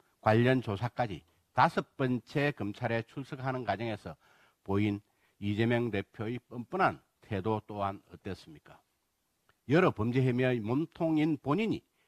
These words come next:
마치 탄압받고 핍박받는 힘없는 피해자인 양 코스프레 했지만은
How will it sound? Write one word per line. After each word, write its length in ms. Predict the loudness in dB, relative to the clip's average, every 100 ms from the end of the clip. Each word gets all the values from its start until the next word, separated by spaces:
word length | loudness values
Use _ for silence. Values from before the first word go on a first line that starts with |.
| _
마치 480 | -2 -2 -4 -4 -4
탄압받고 640 | -2 2 4 4 2 -2 -8 _ _ _
핍박받는 760 | -10 0 0 2 2 4 2 0
힘없는 480 | 2 4 6 4 2 _ _
피해자인 500 | -2 2 2 2 2
양 180 | -2 -2 -8 _ _
코스프레 480 | -8 -8 -6 0 0
했지만은 440 | 0 -6 -8 -8